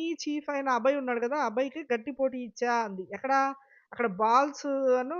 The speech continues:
అది ఆడతారు కదా, ఆ హోల్‌లో ఒక్కొక్క వాల్యూ ఉండే హోల్‌లో పడాలి ఆ బాల్. So, అంత వాల్యూని గుడ్లుగా మార్చిస్తారా ఏదో ఉంది కదా. So, ఆ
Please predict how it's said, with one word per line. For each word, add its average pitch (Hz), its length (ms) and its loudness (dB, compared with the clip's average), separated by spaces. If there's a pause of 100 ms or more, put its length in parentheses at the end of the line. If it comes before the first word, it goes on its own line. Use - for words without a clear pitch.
(120)
అది 240 260 2
ఆడతారు 233 380 0
కదా, 208 180 -4 (480)
ఆ 226 80 -4
హోల్‌లో 269 460 6 (100)
ఒక్కొక్క 254 340 -4 (480)
వాల్యూ 247 400 0
ఉండే 233 220 0
హోల్‌లో 226 400 0
పడాలి 214 360 -2
ఆ 214 120 -2
బాల్. 202 320 -2 (400)
So, 311 140 -6
అంత 269 260 -2
వాల్యూని 269 680 -2 (1080)
గుడ్లుగా 247 360 -4
మార్చిస్తారా 240 640 -6
ఏదో 262 160 -2
ఉంది 240 160 -4
కదా. 196 180 -4 (420)
So, 277 120 -4
ఆ 247 120 2